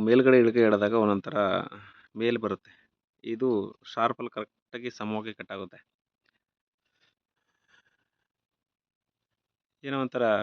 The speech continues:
ಕಟ್ ಮಾಡೋಕ್ಕೂ ತುಂಬ ಕ್ರೇಜ್, ಕ್ರೇಜ್ ಬರುತ್ತೆ. ಚೆನ್ನಾಗಿದೆ ಅನ್ನಿಸ್ತಾ ಇದೆಯಲ್ಲ, ಅದಕ್ಕೆ. ಇವಾಗ ಬಂದಾಗಿಂದ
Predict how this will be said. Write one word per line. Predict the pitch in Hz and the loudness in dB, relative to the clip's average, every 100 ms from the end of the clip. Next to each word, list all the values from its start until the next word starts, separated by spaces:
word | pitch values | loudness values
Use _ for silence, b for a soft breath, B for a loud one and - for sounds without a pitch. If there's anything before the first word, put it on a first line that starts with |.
| 101 | -4
ಕಟ್ | - - | -14 -8
ಮಾಡೋಕ್ಕೂ | 127 120 120 95 98 _ _ _ _ _ | -6 -4 -4 -6 -10 _ _ _ _ _
ತುಂಬ | 113 110 92 - | -10 -10 -10 -6
ಕ್ರೇಜ್, | 120 123 - - - | -2 -2 -4 -20 -10
ಕ್ರೇಜ್ | 123 123 110 | -6 -6 -6
ಬರುತ್ತೆ. | 101 - 98 123 _ _ _ - 120 B B B B _ _ - | -6 -8 -14 -16 _ _ _ -18 -16 B B B B _ _ -8
ಚೆನ್ನಾಗಿದೆ | 117 135 135 123 127 120 110 107 | 0 4 6 6 8 8 6 4
ಅನ್ನಿಸ್ತಾ | 117 117 - 104 | 2 0 0 0
ಇದೆಯಲ್ಲ, | 101 95 95 _ _ _ _ _ _ _ _ _ _ _ _ _ _ _ _ 107 | 2 0 -6 _ _ _ _ _ _ _ _ _ _ _ _ _ _ _ _ -20
ಅದಕ್ಕೆ. | - - - 120 | -20 -20 -10 -4
ಇವಾಗ | 113 110 107 101 | -2 -2 -2 0
ಬಂದಾಗಿಂದ | 117 123 123 117 117 113 | 0 2 2 2 2 4